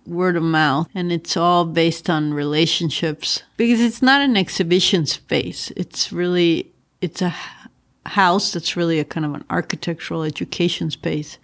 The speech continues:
And then there are artists or architects who work as artists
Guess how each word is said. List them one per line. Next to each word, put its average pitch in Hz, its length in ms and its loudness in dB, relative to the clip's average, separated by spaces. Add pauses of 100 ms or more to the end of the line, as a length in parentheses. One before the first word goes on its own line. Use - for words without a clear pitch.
(680)
And 165 200 -2
then 160 460 2 (260)
there 160 280 2
are 160 440 2
artists 170 720 4
or 151 220 -2 (580)
architects 160 520 0
who 160 80 0
work 165 360 0
as 160 120 -2
artists 156 640 -2